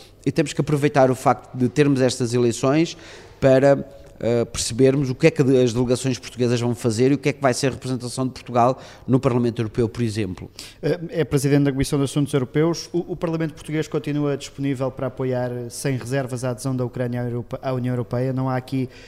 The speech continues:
Speaker 2: riscos que Portugal pode ter, nomeadamente no acesso aos fundos comunitários?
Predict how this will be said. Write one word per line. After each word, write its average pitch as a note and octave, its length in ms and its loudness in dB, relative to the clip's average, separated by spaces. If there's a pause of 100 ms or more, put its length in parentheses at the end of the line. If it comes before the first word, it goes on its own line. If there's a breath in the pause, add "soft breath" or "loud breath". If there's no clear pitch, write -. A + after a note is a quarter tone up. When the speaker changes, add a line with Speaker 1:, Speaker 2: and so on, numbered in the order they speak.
(240 loud breath)
Speaker 2:
riscos C3+ 480 0
que - 160 -4
Portugal C3 360 -4
pode C3 220 -4
ter, C3 220 -2
nomeadamente C3 580 -2
no C3 60 -2
acesso B2+ 320 -6
aos A#2+ 80 -4
fundos A#2+ 240 -10
comunitários? A#2 640 -6